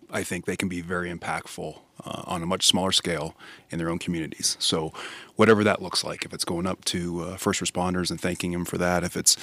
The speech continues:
participating in some community event that's going on or volunteering their time, um, at one of the local shelters or food banks or something like that in their community that needs that assistance, um, I think those relationships that we build, um, are gonna make us, make us better in the future.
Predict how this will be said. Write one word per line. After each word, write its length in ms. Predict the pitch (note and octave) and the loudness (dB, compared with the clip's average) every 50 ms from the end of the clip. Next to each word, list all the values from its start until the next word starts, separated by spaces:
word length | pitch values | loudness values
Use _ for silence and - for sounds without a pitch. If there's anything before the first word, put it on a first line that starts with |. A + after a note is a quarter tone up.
| - - - - - | -6 -16 -18 -4 -2
participating 600 | - F#2 - G2+ F#2+ - F#2+ - G2 F#2+ F#2+ F#2 | 0 4 6 8 8 8 6 6 6 6 6 6
in 80 | F2+ F2+ | 6 4
some 140 | - F2 F#2 | 4 4 4
community 480 | - - - F2+ F2+ F#2+ F#2+ F2+ F#2 | 4 2 4 4 6 6 6 4 4
event 240 | F2 E2 F2+ F2+ F2+ | 4 4 2 2 2
that's 140 | - - - | 2 2 4
going 280 | - F2+ F2+ F2+ F2 | 4 4 2 2 2
on 240 | F2 F2 - F2 F2 | 2 4 4 4 4
or 60 | F2 | 2
volunteering 520 | F2 E2 F2 F2 - F2 - - F2+ F#2 F#2 | 2 2 2 2 2 2 2 4 4 4 2
their 100 | F2 E2 | 2 2
time, 500 | - - G2 F2+ F2+ F2+ F#2 F2+ F2+ E2+ - - - - | 4 4 6 6 6 6 4 4 2 -2 -6 -12 -12 -8
um, 260 | E2+ F2 F2+ F2 E2+ E2 - | -6 -6 -4 -4 -6 -6 -6
at 100 | F2 - | -6 -4
one 160 | F2+ F#2 F#2 | -4 -4 -4
of 60 | F2 | -4
the 80 | E2+ F2+ | -4 -4
local 420 | F#2 F2+ F2+ - F#2+ F2+ F2+ - - - - - - - - - _ | -2 -2 -2 0 0 0 0 -2 -6 -10 -12 -12 -14 -16 -18 -8 _
shelters 640 | - - - A2+ G#2+ G#2 - G#2+ G2+ G2 F#2+ F2+ E2+ | 6 10 10 10 10 10 8 6 6 8 6 4 2
or 40 | E2+ | 2
food 220 | - - A2+ G#2+ | 4 6 6 6
banks 260 | F#2 G#2 G2 F#2+ - | 6 6 4 4 4
or 40 | - | 4
something 260 | F2+ - G2 F2+ G2 | 4 4 4 2 -2
like 120 | F#2+ F#2 F2+ | -2 0 2
that 260 | G2+ F#2 F#2 F2+ F2+ | 2 2 2 2 0
in 100 | F2+ F2 | -2 -2
their 100 | F2 F2 | -4 -6
community 400 | - - - F2+ F2+ F#2 F2+ F2+ | -6 -4 -4 -4 -2 -2 -2 -2
that 140 | E2+ E2+ - | -4 -4 -4
needs 320 | F2+ F2+ F2+ F#2 F2+ F2 | -6 -6 -6 -2 -2 0
that 180 | - G2 F2+ F2 | 2 2 0 0
assistance, 760 | F2 E2+ - - F2+ F2 - - G2 F#2+ G2 F#2 - - - - - | 2 2 2 2 4 2 2 2 4 4 4 4 4 2 0 -2 -4
um, 320 | F#2 E2 E2 E2 F#2 - | -4 -4 -4 -4 -6 -8
I 100 | - - | -8 -6
think 200 | - - F#2 F2+ | -4 -4 -2 0
those 140 | - F2 E2 | 0 0 0
relationships 680 | F2 F2 F2 E2+ E2+ - - F2 - - F#2 F2 - - | 0 0 0 2 2 2 2 2 0 0 0 0 -2 -2
that 80 | - | -2
we 120 | F2 F2 E2+ | -4 -4 -4
build, 340 | D#2+ F#2 F2 F2 F2 D#2+ - - - - - - - - - | -2 0 0 0 -2 -4 -6 -8 -12 -12 -14 -16 -14 -8 -6
um, 260 | - F2+ F2 E2+ E2 | -4 -4 -2 -2 -2
are 60 | E2+ | -2
gonna 120 | E2+ E2 | -2 -2
make 220 | E2 E2 D#2+ D#2+ - | -4 -4 -6 -6 -6
us, 240 | - - - - - | -4 -4 -4 -2 -4
make 160 | E2 E2 - | -4 -6 -8
us 80 | - | -8
better 240 | - - E2+ E2 E2+ | -8 -8 -6 -6 -6
in 80 | E2+ E2+ | -6 -8
the 60 | D#2+ | -8
future. 360 | - - - - - - F#2+ | -8 -10 -10 -8 -10 -10 -12